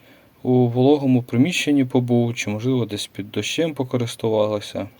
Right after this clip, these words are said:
Але от в двох варіантах була така біда.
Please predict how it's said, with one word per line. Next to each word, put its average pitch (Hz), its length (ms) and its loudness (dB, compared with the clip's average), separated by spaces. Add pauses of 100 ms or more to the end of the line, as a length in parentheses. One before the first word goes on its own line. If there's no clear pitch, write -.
(220)
Але 117 280 2
от 135 240 0
в 110 140 -10
двох 127 280 0
варіантах 156 760 0 (760)
була 127 240 6
така 127 280 0
біда. 98 440 -2